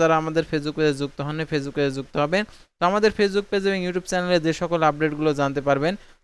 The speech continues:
সরকারি, বেসরকারি, এনজিও, ডিফেন্স, শিক্ষক নিয়োগ, সেলস, মার্কেটিং, রেলওয়ে জব, এনজিও জব, এক কথায় সকল ধরনের নিয়োগ বিজ্ঞপ্তির আপডেট জানতে পারবেন, পাশাপাশি নিয়োগ পরীক্ষার জরুরি প্রয়োজনে আপনারা যোগাযোগ করতে পারবেন মেসেঞ্জার অপশনে। তো আর কথা না বাড়িয়ে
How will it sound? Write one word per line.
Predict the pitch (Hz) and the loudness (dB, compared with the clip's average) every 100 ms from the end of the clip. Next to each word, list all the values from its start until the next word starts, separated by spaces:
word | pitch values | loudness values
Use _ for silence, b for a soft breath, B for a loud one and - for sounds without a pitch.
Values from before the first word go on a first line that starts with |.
| - | 0
সরকারি, | 185 190 208 196 | 2 4 4 4
বেসরকারি, | 180 185 190 190 185 175 | 2 0 2 4 4 0
এনজিও, | 165 170 160 | 0 -2 0
ডিফেন্স, | 160 175 170 - | -4 -2 -6 -6
শিক্ষক | 156 165 156 | -6 -8 -4
নিয়োগ, | 139 156 175 b b - | -2 -2 -6 b b 0
সেলস, | 180 185 190 | 0 2 0
মার্কেটিং, | 185 175 180 180 160 | 0 2 -2 0 2
রেলওয়ে | 165 170 165 | 4 4 2
জব, | 165 151 | 2 0
এনজিও | 151 147 147 135 | -2 0 0 2
জব, | 165 185 b _ 156 | 0 -2 b _ -2
এক | - | 0
কথায় | 196 196 - | -2 -2 -2
সকল | 175 180 170 | -2 0 0
ধরনের | 156 135 143 185 b b b 151 | 0 0 0 -2 b b b -2
নিয়োগ | 185 180 | -2 0
বিজ্ঞপ্তির | 190 190 196 185 180 | -2 -2 0 2 2
আপডেট | 170 180 170 | 0 0 0
জানতে | 175 170 | -2 0
পারবেন, | 170 175 170 | 0 0 -2
পাশাপাশি | 160 156 156 151 156 | -4 -4 -6 -4 -4
নিয়োগ | 147 143 143 | -4 -4 -4
পরীক্ষার | 135 156 170 185 _ _ _ | -4 0 0 0 _ _ _
জরুরি | 147 180 196 190 | 2 4 4 4
প্রয়োজনে | 190 180 185 165 | 0 2 0 0
আপনারা | 160 160 147 | 0 -2 0
যোগাযোগ | 147 147 143 | 0 0 -2
করতে | 147 135 131 | -6 -4 0
পারবেন | 156 170 147 | 0 0 -4
মেসেঞ্জার | 135 139 131 127 | -4 -2 0 -2
অপশনে। | - 117 117 - _ _ | -4 -8 -8 -10 _ _
তো | 165 | -2
আর | 180 185 | 0 0
কথা | 180 190 | 0 0
না | 175 165 | 2 4
বাড়িয়ে | 165 170 | 4 4